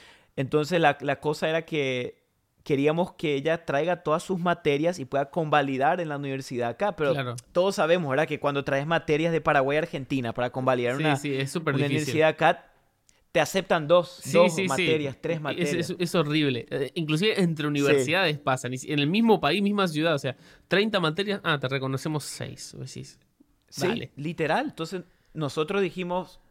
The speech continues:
Speaker 1: "Bueno, esto va a pasar, eh, así que probablemente yo voy a terminar antes y vos vas a tener que seguir dos, tres años más sola y vemos cómo hacemos para pagar, porque la universidad acá es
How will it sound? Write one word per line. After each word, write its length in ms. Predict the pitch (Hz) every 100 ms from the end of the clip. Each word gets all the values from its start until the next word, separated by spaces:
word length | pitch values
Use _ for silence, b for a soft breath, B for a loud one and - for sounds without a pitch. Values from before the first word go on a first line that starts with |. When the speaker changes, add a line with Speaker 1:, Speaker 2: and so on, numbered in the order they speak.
| -
Speaker 1:
"Bueno, 240 | 117 104 -
esto 300 | 113 - 117
va 120 | 131
a 60 | 151
pasar, 500 | 139 - 117 156 - b b b b -
eh, 320 | 127 123 120 95
así 260 | 113 131
que 140 | 120 139
probablemente 880 | 117 120 131 135 135 - 139 - _
yo 180 | 104 117
voy 120 | 120
a 80 | 135
terminar 380 | 147 131 135 139
antes 360 | 156 180 208 208
y 120 | 120
vos 140 | 120 127
vas 140 | 135
a 60 | 139
tener 200 | 120 123
que 100 | 139
seguir 500 | - 113 120 131 120
dos, 200 | 123 123
tres 180 | 127 117
años 260 | 120 120
más 180 | 104 110
sola 480 | - 190 165 139 131
y 220 | 127 113
vemos 240 | 107 123 123
cómo 220 | 135 127
hacemos 420 | 113 139 139 131
para 240 | 123 120 123
pagar, 380 | 113 131 165
porque 200 | 131 123 127
la 60 |
universidad 300 | 127 120 117
acá 200 | 120 123
es 280 | 127 110